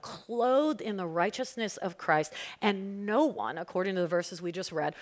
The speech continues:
no one can take you or snatch you out of God's hand. It means we have security in Christ and security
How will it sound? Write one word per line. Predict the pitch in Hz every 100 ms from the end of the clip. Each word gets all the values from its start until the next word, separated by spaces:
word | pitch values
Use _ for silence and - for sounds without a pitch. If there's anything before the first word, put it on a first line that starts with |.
| - -
no | 196 202 226
one | 247 285 277
can | - 180
take | - - 220 -
you | 247 240
or | 190
snatch | 165 - - 170 165 - -
you | 151 170
out | 156
of | 165 160
God's | 139 131 -
hand. | 208 175 - 180 - - -
It | -
means | 220 233
we | 247
have | 247
security | - 202 - - 240 262 190 139
in | 139 160
Christ | - 143 - -
and | 196 196
security | - 175 - 247 262 196 -